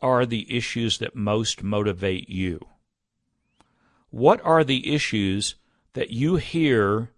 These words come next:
from parents that they are most concerned about?" And allow the leaders of the group to put those concerns in their own words and to talk about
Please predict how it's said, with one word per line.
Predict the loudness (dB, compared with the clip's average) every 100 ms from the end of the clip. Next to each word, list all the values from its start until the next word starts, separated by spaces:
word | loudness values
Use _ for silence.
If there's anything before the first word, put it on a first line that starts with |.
| _ _ _ _ _ _ _ _
from | -8 2 4 4 4 0 -4 _ -8
parents | -2 0 0 -2 -6 -8 -8 _ _ _ -8
that | -6 0
they | 2
are | 2 0
most | 2 4 4 2 -4 -4
concerned | -4 0 2 2 2 2 2
about?" | 0 -4 -8 -12 _ _ _ _ _ _ _ 0
And | 2
allow | 4 4 4 4 4 4 4
the | 2
leaders | 2 0 0 0 0 0
of | -2
the |
group | -4 -4 -4 -6 -12 -16 _ _ _ -20 _ -6
to | -4
put | 2 2 2
those | 0 -2 -2
concerns | -2 -2 0 0 2 0 -2
in | -2 -2 0 2
their | 4 4
own | 2 2 2 2
words | 2 2 0 -6 -4 -4 -4 _ _ _ _ _ _ _ 0
and | 2 2
to | 0
talk | 0 4 4 2
about | 0 2 2